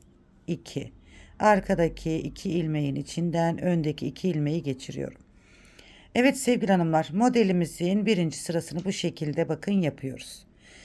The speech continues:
Modelimiz hem kolay, hem güzel, hem de çok hızlı ilerleyen bir model sevgili hanımlar. İlerlemiş hali çok çok güzel. Evet, ikinci ilmeğin önünden geçtim, bir doladım.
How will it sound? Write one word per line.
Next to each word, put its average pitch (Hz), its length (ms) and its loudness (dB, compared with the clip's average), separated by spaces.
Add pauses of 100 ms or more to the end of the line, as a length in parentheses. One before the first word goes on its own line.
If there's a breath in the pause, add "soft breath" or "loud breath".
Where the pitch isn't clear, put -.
(240 loud breath)
Modelimiz 202 560 4
hem 190 180 4
kolay, 160 440 2
hem 180 240 0
güzel, 160 320 -4
hem 170 200 -2
de 165 60 -4
çok 170 260 -8
hızlı 160 280 -4
ilerleyen 143 640 0
bir 139 100 -4
model 139 320 -2
sevgili 131 380 -6
hanımlar. 135 420 -2 (580 loud breath)
İlerlemiş 190 640 6
hali 170 280 4
çok - 300 -8
çok - 240 -10
güzel. 147 400 0 (920 loud breath)
Evet, 170 260 0
ikinci 202 380 -2
ilmeğin 165 280 0
önünden 151 340 0
geçtim, 165 640 -2
bir 143 300 -4
doladım. 165 640 0